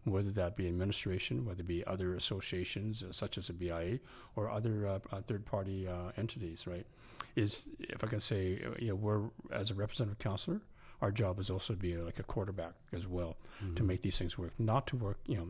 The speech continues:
Speaker 1: incongruent with the B I A, but to work supportive with the B I A.
Speaker 2: Mm-hmm.
Speaker 1: Now, uh, getting back to the question about,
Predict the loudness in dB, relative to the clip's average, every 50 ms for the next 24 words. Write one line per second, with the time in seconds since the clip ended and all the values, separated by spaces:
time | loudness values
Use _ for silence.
0 | -4 -2 0 0 0 2 0 -2 0 0 0 -2 0 0 0 -2 0 0 0 0
1 | 2 2 2 4 4 2 2 0 -2 -6 -16 -20 -20 -20 -20 -6 -2 -2 -2 -2
2 | -2 -4 -2 -2 -2 -4 -6 -4 -2 -2 0 0 0 -2 -4 -4 -4 -4 -4 -4
3 | -6 -6 -6 -6 -8 -10 -12 -14 -16 -18 -14 -12 -10 -2 0 2 4 6 4 4
4 | 2 0 -8 -18 -18 -20 -18 -8 -4 -2 -2 0 0 0 0 0 0 2 2 0
5 | 0 0 -2 -6 -2 -2 -2 0 0 0 -2 -2 0 0 0 0 -2 -4